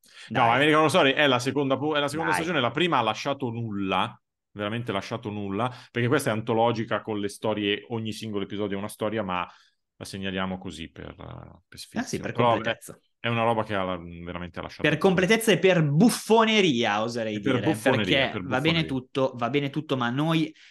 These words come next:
Speaker 1: c'è, c'è un limite a qualsiasi cosa a un certo punto, Castelli, e
Speaker 2: Sì.
Speaker 1: questo limite è la tua camicia.
Speaker 2: <laughs> Cosa c'entra questa
Speaker 1: Niente,
Speaker 2: roba?
Speaker 1: stavo prendendo tempo per andare a cercare le classifiche di Netflix, ma non c'è niente di interessante, mi viene da
Speaker 2: Tanto
Speaker 1: dire.
Speaker 2: abbiamo già la
Speaker 1: Eh.
Speaker 2: classifica di Hollywood Reporter.
Speaker 1: Hai ragione, vediamo soltanto in Italia cosa sta andando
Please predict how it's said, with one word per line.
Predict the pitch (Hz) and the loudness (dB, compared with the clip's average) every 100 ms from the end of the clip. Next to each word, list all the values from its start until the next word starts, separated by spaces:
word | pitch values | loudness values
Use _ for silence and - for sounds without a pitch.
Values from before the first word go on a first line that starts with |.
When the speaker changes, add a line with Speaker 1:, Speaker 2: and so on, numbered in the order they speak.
| _ | _
Speaker 1:
c'è, | - - | -10 -4
c'è | - | 0
un | 233 233 | 4 4
limite | 233 269 262 220 | 6 4 2 -2
a | |
qualsiasi | 202 180 170 165 | 0 0 -2 -8
cosa | - - 69 78 78 76 | -10 -12 -12 -10 -10 -10
a | 78 | -8
un | 90 98 | -8 -6
certo | 104 98 - | -6 -6 -10
punto, | 73 80 80 76 73 73 | -10 -10 -10 -10 -10 -12
Castelli, | 90 - 87 90 | -14 -10 -8 -6
e | 90 | -4
Speaker 2:
Sì. | 117 | 0
Speaker 1:
questo | 104 92 160 | 0 0 0
limite | 98 92 92 - | 0 -6 -8 -6
è | |
la | 117 | -6
tua | 117 120 | -4 -6
camicia. | 90 73 - - - _ _ _ _ _ - - | -8 -12 -10 -12 -12 _ _ _ _ _ -20 -4
Speaker 2:
<laughs> | - - - - | -4 -2 -2 0
Cosa | 320 131 | 0 0
c'entra | - - 147 - 107 | -6 -6 -8 -8 -4
questa | 170 | 0
Speaker 1:
Niente, | 170 90 | 2 0
Speaker 2:
roba? | 90 131 | -2 0
Speaker 1:
stavo | 160 160 | 4 4
prendendo | 156 170 180 190 175 | 4 4 2 2 2
tempo | 202 208 196 180 | 4 4 4 2
per | 143 139 | 4 2
andare | 143 156 160 | 4 2 2
a | |
cercare | 156 160 143 165 | 2 0 0 -2
le | 165 | 0
classifiche | 151 147 185 165 | -2 -4 -4 -2
di | 143 | -2
Netflix, | 151 170 160 139 | -4 -6 -8 -6
ma | 131 | -4
non | - | -4
c'è | 143 165 | -2 0
niente | 170 175 156 | 0 0 -2
di | |
interessante, | 143 131 123 117 - 76 87 | -4 -4 -4 -4 -8 -10 -8
mi | 98 | -4
viene | 101 101 | -4 2
da | 214 | 2
Speaker 2:
Tanto | 202 | 4
Speaker 1:
dire. | 139 | 4
Speaker 2:
abbiamo | 147 147 | 4 4
già | 185 | 4
la | 180 | 4
Speaker 1:
Eh. | |
Speaker 2:
classifica | 156 143 160 127 131 | 2 2 2 2 0
di | 120 | 0
Hollywood | 127 117 107 | 0 -2 -6
Reporter. | - - 139 | -8 -2 2
Speaker 1:
Hai | |
ragione, | 135 127 120 117 | 4 4 2 0
vediamo | 113 143 175 | 2 0 0
soltanto | 180 175 170 | -2 -2 -2
in | |
Italia | 147 156 151 135 | -2 0 0 0
cosa | 135 | -2
sta | 131 135 | -4 -8
andando | 131 135 131 135 131 | -6 -4 -2 -2 -2